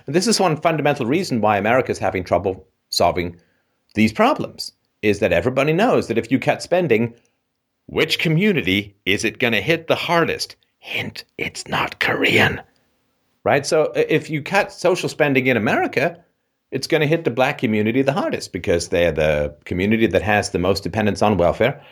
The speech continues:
They are the community that has the highest crime rates. They are the community that's most dependent on government aid. And they are the community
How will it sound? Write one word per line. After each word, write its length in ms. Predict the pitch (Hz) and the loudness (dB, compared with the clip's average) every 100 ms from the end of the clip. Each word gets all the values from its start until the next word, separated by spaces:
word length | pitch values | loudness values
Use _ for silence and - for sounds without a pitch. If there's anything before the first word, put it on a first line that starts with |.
| - - _ | -20 -20 _
They 120 | 120 | 0
are 100 | 107 | 2
the 80 | 107 | -2
community 400 | - 120 117 107 | -2 2 2 2
that 180 | 107 98 | 0 2
has 200 | 98 - | 0 0
the 40 | |
highest 360 | 85 87 101 - | 0 0 0 -2
crime 260 | 82 78 | -2 0
rates. 220 | 87 151 - | 0 -2 0
They 120 | 87 | 2
are 80 | 82 | 2
the 80 | |
community 440 | 82 90 92 92 87 | 0 0 0 2 2
that's 200 | 76 80 | 0 -2
most 220 | 90 104 | -2 -2
dependent 380 | 82 92 90 85 | -4 -4 -2 -2
on 80 | 85 | 0
government 380 | 80 80 80 73 | 0 0 -4 -2
aid. 180 | 85 | 0
And 140 | 123 110 | 2 2
they 100 | 95 | 2
are 140 | 98 | 2
the 80 | 120 | 0
community 580 | 120 98 95 104 127 | 0 0 2 2 0